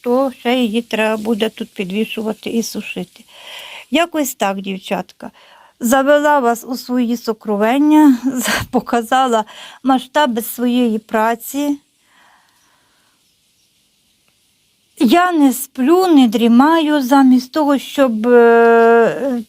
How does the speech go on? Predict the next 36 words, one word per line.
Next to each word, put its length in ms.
десь 340
там 420
сидіти 540
на 180
лавочці, 880
хоча 280
це 180
теж 240
не 160
заборонено, 840
але 320
я 280
чогось 480
не 180
звикла 440
з 80
самого 380
дитинства 680
це 220
робити, 460
дівчата. 640
От 200
не 120
навчили 560
мене 280
сидіти 480
на 160
лавочці 520
і 80
лузгати 480
насіння. 800
Я, 520
моя 320
бабуся, 640
моя 300
мама, 380